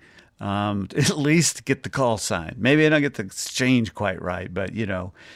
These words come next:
to at least get the call sign, and I'm, and I've been enjoying that, uh, that edge is where I am right now.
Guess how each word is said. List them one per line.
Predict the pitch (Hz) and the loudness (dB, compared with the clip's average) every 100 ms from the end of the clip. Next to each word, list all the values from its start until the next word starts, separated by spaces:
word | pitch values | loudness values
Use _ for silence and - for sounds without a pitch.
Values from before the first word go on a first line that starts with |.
| - | -14
to | - 101 | -8 -4
at | |
least | 104 120 - | 0 -2 -2
get | 110 | -8
the | 104 | -8
call | - 104 98 | -4 -4 -4
sign, | - 95 95 | -6 -6 -6
and | 95 98 | -6 -6
I'm, | 95 95 - | -6 -8 -8
and | 95 95 | -8 -6
I've | 95 | -6
been | 95 95 | -4 -4
enjoying | 92 98 101 95 92 | -4 -4 -4 -4 -4
that, | 87 90 - | -4 -6 -6
uh, | 92 87 87 - - | -8 -6 -8 -14 -10
that | - 98 - | -4 -4 -4
edge | 95 82 73 - - - _ _ | -4 -4 -4 -12 -14 -16 _ _
is | 101 90 | -12 -6
where | 101 | -6
I | 87 | -8
am | - - | -10 -12
right | - - | -12 -14
now. | - - | -14 -18